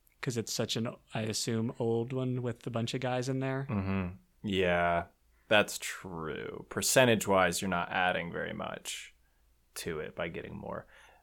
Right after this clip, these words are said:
Speaker 2: That's fair. That's fair. Although, you do have to start to wonder when Rake is, like, looking at the whole city and, like, looking at his sword, what he's thinking about. When he's like,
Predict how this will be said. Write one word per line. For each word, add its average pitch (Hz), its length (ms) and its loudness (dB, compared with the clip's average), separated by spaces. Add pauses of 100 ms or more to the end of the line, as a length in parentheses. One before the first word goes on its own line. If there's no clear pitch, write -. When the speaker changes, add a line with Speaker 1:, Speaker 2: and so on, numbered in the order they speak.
(120)
Speaker 2:
That's 104 360 -2
fair. 67 580 -8 (420)
That's 92 240 -2
fair. 82 220 -4 (500)
Although, 123 680 8
you 123 240 2
do 202 180 4
have 233 160 10
to 202 80 4
start 170 340 8
to 160 120 4
wonder 98 720 4 (500)
when 104 220 2
Rake 107 320 8
is, 101 80 2
like, 98 180 4
looking 104 380 2
at 92 140 0
the 95 60 -2
whole 87 220 -2
city 85 480 0
and, 90 160 -4
like, 85 180 -4
looking 95 360 -2
at 82 100 0
his 82 140 -4
sword, 80 560 -2 (180)
what 101 140 -2
he's 80 160 -8
thinking - 420 -10
about. - 440 -10 (680)
When 90 120 -6
he's 82 180 -8
like, - 340 -8